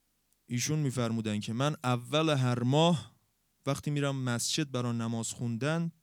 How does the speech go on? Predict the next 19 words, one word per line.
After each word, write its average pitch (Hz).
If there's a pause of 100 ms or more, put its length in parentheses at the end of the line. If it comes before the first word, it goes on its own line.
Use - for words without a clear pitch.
(200)
دست 190
یه 175
سید 135
رو 135
می‌بوسم. 104 (720)
الان 185
فیلمش 180
هم 170
اینترنت 135
هست، 131 (440)
بزنید 120
میاد. 123 (960)
اول 143
هر 151
ماه 175
دست 185
سادات 143
رو 135
می‌بوسم. 110